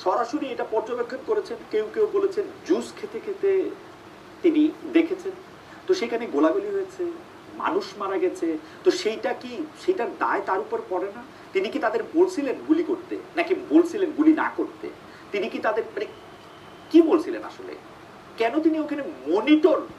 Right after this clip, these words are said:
করার জন্য তিনি ওইখানে গিয়ে বসছিলেন? উনি নিজে সরকারে আছেন, খেয়াল করেন, নিজে সরকারে থাইকা মিটফোর্ড হত্যা-, হত্যাকাণ্ডকে তিনি প্রস্তর যুগ বলে বিএনপিকে গালি দিছেন। ভালো, দেশের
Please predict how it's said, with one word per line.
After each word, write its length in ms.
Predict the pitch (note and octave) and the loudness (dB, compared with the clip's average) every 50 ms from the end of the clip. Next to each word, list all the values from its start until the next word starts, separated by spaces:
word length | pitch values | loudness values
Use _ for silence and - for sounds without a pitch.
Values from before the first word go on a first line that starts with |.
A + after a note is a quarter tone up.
| - - | -12 -2
করার 240 | F#3+ F3+ F3+ E3 D3+ | 0 2 2 2 2
জন্য 200 | E3 E3+ D3 D3+ | 2 0 0 0
তিনি 160 | - D#3+ C#3 | -2 0 0
ওইখানে 320 | B2+ B2 A#2+ - A2+ - | 0 0 0 -2 -6 -6
গিয়ে 140 | - A2 A2 | -4 -4 -6
বসছিলেন? 480 | - - G2 - - - - G2+ - - - - - - - - - - - - - - - - - - - - - - - - - - - - - - - - - - - - - D4 - - - - - | -4 -6 -8 -10 -10 -10 -10 -10 -10 -12 -16 -18 -20 -20 -20 -20 -20 -20 -20 -20 -20 -20 -20 -20 -20 -20 -20 -20 -20 -20 -20 -20 -20 -20 -20 -20 -20 -20 -18 -18 -18 -18 -18 -16 -14 -14 -14 -14 -16 -6 -2
উনি 180 | - B3 D#4 D#4 | 4 6 6 6
নিজে 260 | C#4+ C#4 D4 D#4 D#4+ | 6 4 6 6 6
সরকারে 360 | D#4 - C4 C#4 D#4 D4 D4 | 6 4 0 0 0 0 0
আছেন, 220 | B3 - - F3+ - - | 0 0 -2 -4 -6 -6
খেয়াল 220 | - G#3+ A3+ A3+ - | -8 -8 -8 -6 -6
করেন, 180 | - - - - - - - | -8 -8 -8 -10 -12 -14 -4
নিজে 200 | - D#3 - A#3+ | -2 -2 -2 -2
সরকারে 420 | G#3+ - - - - - A3+ A#3 A3 - | -4 -2 -2 -2 0 0 0 -2 -2 -2
থাইকা 260 | - F#3 F#3+ - C#4 C#4 | -2 -2 0 2 0 0
মিটফোর্ড 380 | - E3 E3 - - G3+ F3 | 0 -2 -4 -2 -2 -2 0
হত্যা-, 260 | E3 D#3 - C3+ - - - - - | 0 -2 -2 -6 -8 -8 -10 -12 -12
হত্যাকাণ্ডকে 500 | - - E3 D#3 E3+ E3+ F3+ F3 - A3+ | -6 -4 -4 -4 -2 -4 -4 -6 -6 -6
তিনি 160 | B3 G#3 G3+ - - | -8 -10 -10 -8 -6
প্রস্তর 320 | B3+ B3+ B3 - - C4+ - - | -8 -8 -6 -4 -6 -6 -6 -6
যুগ 100 | A3+ F#3 E3+ | -10 -4 -4
বলে 220 | G#3 A3 C4 D#4 D#4 - - - - - E4+ | -2 0 0 -2 -2 -4 -10 -18 -16 -6 0
বিএনপিকে 360 | A3+ A3 G3 - - E4+ - | 2 2 2 2 0 -2 -2
গালি 240 | - - - - F4 - | -2 -2 -2 -2 -4 -6
দিছেন। 220 | D#4 - - - - - - - - - - | -8 -10 -12 -14 -16 -18 -20 -20 -20 -10 -6
ভালো, 220 | F#3 G3+ G#3+ G#3 G#3+ - - - - - - - - | -2 0 0 0 -2 -6 -12 -18 -20 -20 -20 -6 -2
দেশের 200 | A3 G#3+ A3+ A#3+ | -2 0 0 -2